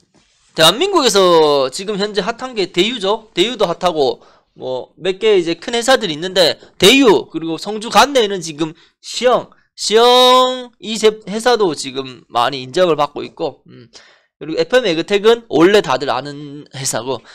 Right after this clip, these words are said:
예, 그런 식으로 저는 좀 더, 더 세월이 있는 회사,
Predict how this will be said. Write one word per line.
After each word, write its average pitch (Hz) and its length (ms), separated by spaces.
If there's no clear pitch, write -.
예, 185 60
그런 269 300
식으로 202 360
저는 226 280
좀 160 160
더, 170 120
더 180 240
세월이 381 500
있는 151 260
회사, 180 420